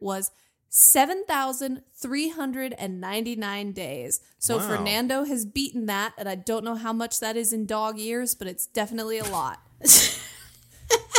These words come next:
Speaker 1: Definitely a lot. Um,
Speaker 3: God, that's insane. That's just
Speaker 1: it's
Speaker 3: mind-blowing to me.
Speaker 1: As for McLaren, Lando started on the first row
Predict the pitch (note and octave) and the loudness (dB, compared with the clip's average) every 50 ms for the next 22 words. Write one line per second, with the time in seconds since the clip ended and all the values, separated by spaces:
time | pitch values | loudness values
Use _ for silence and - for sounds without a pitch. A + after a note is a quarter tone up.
0 | A#4 - - - - - - - - - - _ - - - - - - - - | 2 2 -4 -6 -6 -6 -8 -12 -20 -20 -20 _ -20 -20 -20 -20 -20 -20 -20 -14
1 | - - - - - - C4 B3+ C#4 D4+ D4 C#4+ C#4 B3+ A#3+ G#3+ F#3+ F3 F3 D#3 | -8 -4 -2 -2 2 4 4 4 4 2 0 0 0 0 0 0 0 -2 -4 -6
2 | - - - - - A#3+ B3 B3 A#3+ A#3 A3 A3 G#3+ G#3 A#3+ G#3 A#3 B3+ C#4 C#4+ | -8 -16 -16 -2 0 2 4 4 4 4 2 0 -2 -4 -6 -4 -4 -4 -4 -2
3 | - D4+ A#3+ G#3 - - - - - - - A3 A#3+ B3 A3 F3+ - - - - | -2 -2 2 4 6 6 8 8 6 4 2 0 -4 -6 -6 -8 -10 -14 -16 -6
4 | - C4+ E4 F4 - - G#4 G4 - E4+ C4+ B3 A#3 A#3+ C4 D#4 D4+ C#4+ A#3+ B3 | 0 2 4 4 4 2 2 2 2 2 4 4 4 6 6 4 4 2 0 0
5 | A#3 G#3+ G#3 G3+ G3 G3 G3+ - - G#3 F#3+ F3+ F3+ F#3 F3+ - - - - _ | -2 -2 -2 -4 -4 -6 -8 -8 -8 -6 -8 -6 -8 -8 -10 -12 -14 -20 -20 _
6 | _ _ - - A#3 C4 D4+ E4 - - - D4+ D4+ C#4 C#4 C4+ C4+ B3 A3+ G#3+ | _ _ -2 2 2 4 4 4 4 2 2 0 -4 -2 -4 -4 -2 -2 -2 0
7 | A3 A3+ A3 F#3 E3 - G2+ - _ _ - G#3 A3 A#3 A#3+ B3 A#3+ G#3+ E3 E3 | 0 -2 -2 -4 -6 -10 -14 -20 _ _ -2 0 2 4 4 4 2 0 0 0
8 | F#3+ - - - G#3+ G3+ G#3 G#3 G#3 G3 G3 F#3+ F#3 F3 G3 - - G3+ G3 G3 | 0 -2 0 2 2 0 0 -2 -4 -4 -4 -6 -6 -6 -10 -8 -6 -6 -4 -4
9 | - - G3 F#3 F3 G3 A#3+ D4 A#4 | -4 -6 -4 -4 -4 -4 -4 -4 -6